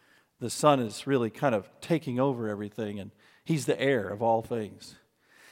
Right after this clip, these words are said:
He's not gonna lose any of that, heir of all things.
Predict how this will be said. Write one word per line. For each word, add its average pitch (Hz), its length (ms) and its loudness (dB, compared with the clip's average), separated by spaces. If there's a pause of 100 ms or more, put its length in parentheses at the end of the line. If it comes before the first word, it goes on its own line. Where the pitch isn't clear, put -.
(100)
He's 170 140 0
not 247 180 4
gonna 208 180 6
lose 226 300 6
any 151 200 2
of 117 80 0
that, 120 360 0 (1000)
heir 127 200 0
of 110 100 0
all 110 160 2
things. 113 540 -8